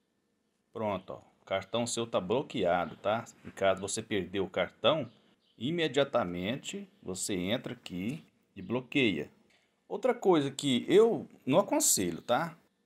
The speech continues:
É compras por aproximação, ó. Você clicou aqui, vai tá habilitando, ó, compras por aproximação, ó. Agora você pode realizar pagamentos por aproximação com seu cartão. É só encostar.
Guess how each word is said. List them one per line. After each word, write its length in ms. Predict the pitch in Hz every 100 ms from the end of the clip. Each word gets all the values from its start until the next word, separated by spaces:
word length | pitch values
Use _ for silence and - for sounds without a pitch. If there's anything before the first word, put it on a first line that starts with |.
| _
É 140 | 98
compras 600 | 98 - 156 202 196 175 -
por 240 | 156 139
aproximação, 1120 | 147 160 165 165 - 165 165 160 - 104 104 87
ó. 180 | 65 53 - -
Você 160 | -
clicou 460 | 135 160 160 127 104
aqui, 500 | - - 190 107 80 _ - - _ _ _ -
vai 160 | 104
tá 300 | 110 - 101
habilitando, 680 | 110 117 143 - 147 120 98
ó, 60 | 73
compras 480 | - 110 123 127 120
por 300 | - 110 -
aproximação, 1080 | 120 - 131 131 131 131 127 - - 95 80
ó. 120 | 60
Agora 320 | 78 80 95 117
você 240 | 123 82
pode 320 | - 95 87
realizar 760 | 95 110 117 87 80 90 135 160 _
pagamentos 640 | - 107 104 87 92 - -
por 220 | - 92
aproximação 840 | 107 - 117 117 117 107 - 107
com 160 | - 110
seu 180 | 120
cartão. 640 | 120 135 123 - 80 71 - _ _
É 120 | -
só 180 | 87 -
encostar. 720 | 113 - 127 - - 78 62